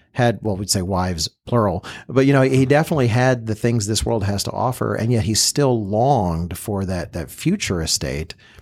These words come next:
because it's, he, 'cause he knew it was gonna be so much better than this one. And I think that's part of the,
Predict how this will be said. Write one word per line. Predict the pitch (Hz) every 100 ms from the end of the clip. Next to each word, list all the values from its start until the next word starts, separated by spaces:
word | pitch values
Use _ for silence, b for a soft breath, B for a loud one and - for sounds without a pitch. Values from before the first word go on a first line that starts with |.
| -
because | - 117 104
it's, | 92 - - _ _ _ -
he, | 127 123
'cause | 123 127
he | 110
knew | 117 113 135 135
it |
was | 110
gonna | 101 104
be | 98
so | - 196
much | 92 -
better | 82 143
than | 139 135
this | -
one. | - - 98 92 b b b b b b b b _
And | 147
I | 131
think | 202
that's | 240 180
part | - 175 170
of |
the, | 120 117 113